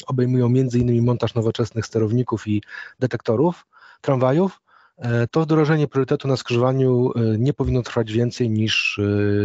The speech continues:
e, siedem, osiem miesięcy, e, uwzględniając fazę projektowania, uzgodni-, uzgadniania i i wdrożeń, e, w terenie. Natomiast jeśli gdzieś trzeba zmodernizować sygnalizację, no to oczywiście mówimy o, o zak-, zakresie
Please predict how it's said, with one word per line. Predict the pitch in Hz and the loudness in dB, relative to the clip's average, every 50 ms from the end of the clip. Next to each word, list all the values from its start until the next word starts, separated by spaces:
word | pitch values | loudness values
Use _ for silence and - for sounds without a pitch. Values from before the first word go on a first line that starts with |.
| 104 104 104 | 2 0 0
e, | 104 | 0
siedem, | - - 120 117 113 | 0 0 0 0 0
osiem | 113 113 - 107 104 | -2 -2 -2 -2 -2
miesięcy, | 104 - - 98 101 101 - - 143 165 180 - _ - - - - - - - _ _ _ - 117 117 | 0 0 0 -2 -2 -2 -2 0 0 0 0 -4 _ -20 -20 -20 -20 -20 -20 -20 _ _ _ -6 -4 -2
e, | 113 110 - | 0 0 2
uwzględniając | - 139 139 147 135 135 131 127 123 120 - | 0 0 2 2 4 4 4 4 2 0 0
fazę | - 120 113 113 | -2 -2 -2 -2
projektowania, | - - 117 107 - - 113 120 131 143 139 135 135 131 | 0 0 -2 0 0 0 0 2 2 2 2 2 4 4
uzgodni-, | 131 123 117 113 117 107 113 120 - | 2 2 0 0 -2 -4 -4 -4 -4
uzgadniania | 139 120 117 120 110 113 123 135 147 147 143 139 131 127 | -4 -2 0 -2 0 0 2 2 2 2 2 2 2 0
i | - - 113 113 113 110 113 - _ _ - - _ 123 | 0 0 0 0 0 0 -2 -4 _ _ -20 -12 _ -6
i | 117 | -4
wdrożeń, | 113 123 120 117 113 107 110 107 107 107 104 101 | 0 0 2 2 2 2 0 0 0 0 -2 -2
e, | 104 104 98 98 98 98 95 | -2 -2 -2 0 -2 -2 -2
w | |
terenie. | - - 104 95 92 - - - - - - - - - - | -2 -4 -4 -2 -4 -6 -8 -12 -18 -20 -20 -20 -16 -10 -8
Natomiast | 113 - 131 127 123 - - | -4 0 0 0 0 0 0
jeśli | 143 143 - - - 127 123 117 | -2 -2 -2 -2 -4 -4 -4 -4
gdzieś | 113 117 127 120 - | -2 -2 -2 -2 -2
trzeba | - - - 117 117 113 110 | -4 -6 -4 -2 0 0 0
zmodernizować | 101 123 135 135 139 127 131 120 127 120 113 107 - | 0 0 0 0 0 0 0 0 0 2 0 0 -2
sygnalizację, | - 110 113 110 104 104 110 104 104 - - 147 156 175 185 - - - - - - | -2 -2 -2 0 0 0 0 -2 -2 -2 0 0 0 0 0 -4 -8 -16 -12 -6 -4
no | 180 | -2
to | 175 185 175 | 0 2 0
oczywiście | 151 - 143 139 151 143 - - 139 | 0 0 0 0 0 0 0 0 0
mówimy | 127 131 127 135 135 131 127 | 0 2 2 2 2 2 4
o, | 120 120 120 120 117 117 117 117 117 120 120 117 - - - - | 4 4 4 4 4 2 2 2 2 0 0 -2 -4 -6 -6 -4
o | - 127 | -2 0
zak-, | 123 123 117 117 113 117 | 0 2 2 0 0 -2
zakresie | 107 123 117 - 127 123 - - 120 113 113 | -2 -2 0 0 0 -2 0 0 0 0 0